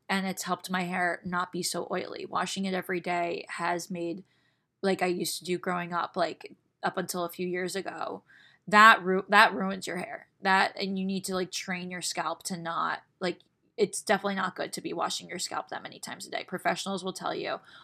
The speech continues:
"Wash your hair one or two times a week." But your body, that is a whole nother story. What are we doing, guys? Let's get it together and bathe. And let's,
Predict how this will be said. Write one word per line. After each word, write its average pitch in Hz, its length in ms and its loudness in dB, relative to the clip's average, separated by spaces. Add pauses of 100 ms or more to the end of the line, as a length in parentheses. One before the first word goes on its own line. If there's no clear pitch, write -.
(120)
"Wash 185 280 2
your 196 100 0
hair 175 120 0
one 180 160 -2
or 160 80 -8
two 170 160 -10
times - 280 -10
a - 80 -8
week." - 220 -10
But 202 200 2
your 196 120 4
body, 196 760 6 (240)
that - 200 8
is 277 100 4
a 247 80 12
whole 262 180 4
nother 240 260 6
story. 220 760 2 (300)
What 403 140 2
are 494 100 6
we 240 100 0 (100)
doing, 233 320 6
guys? - 340 -2
Let's 311 220 4
get 277 140 6
it 440 120 0
together 226 480 4
and 190 300 2
bathe. 185 340 4
And 190 100 -2
let's, 247 260 0